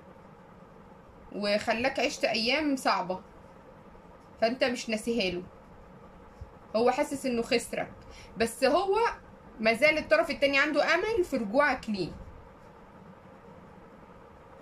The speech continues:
زعلان ومكتئب وحاسس انه، آه، في امل ان هو ممكن في يوم من الايام يرجع لك. طبعًا الامر يرجع ليك انت يا برج القوس اذا كنت عايز تكمل معاه ولا ما تكملش،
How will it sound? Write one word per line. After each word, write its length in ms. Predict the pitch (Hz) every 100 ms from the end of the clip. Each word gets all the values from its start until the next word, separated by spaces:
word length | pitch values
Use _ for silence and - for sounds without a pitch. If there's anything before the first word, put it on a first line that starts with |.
| - - - - - - -
زعلان 680 | 196 190 220 254 302 302 214
ومكتئب 760 | 202 196 185 - 302 427 480
وحاسس 580 | 254 233 277 349 349 302
انه، 400 | 233 220 208 196 - - - -
آه، 140 | 202 202
في 220 | - 202
امل 320 | 330 453 494 269
ان 100 | 254
هو 320 | 269 320 294
ممكن 280 | 285 339 294
في 120 | 285
يوم 100 | 302
من 140 | 294
الايام 400 | 262 214 240 302
يرجع 360 | 254 214 208 175
لك. 160 | - - - - - - - - - - - - - - - - -
طبعًا 280 | 247 277 302
الامر 480 | 311 208 226 269 240
يرجع 280 | 269 240 226
ليك 180 | 269
انت 120 | 277 254
يا 60 |
برج 220 | 220 247
القوس 320 | 233 - 339 214
اذا 120 | 208
كنت 220 | 269 240
عايز 200 | 226 -
تكمل 480 | 233 269 277 247 214
معاه 320 | 208 294 381
ولا 220 | 277 285
ما 100 | 233
تكملش، 580 | 214 - 214 262 480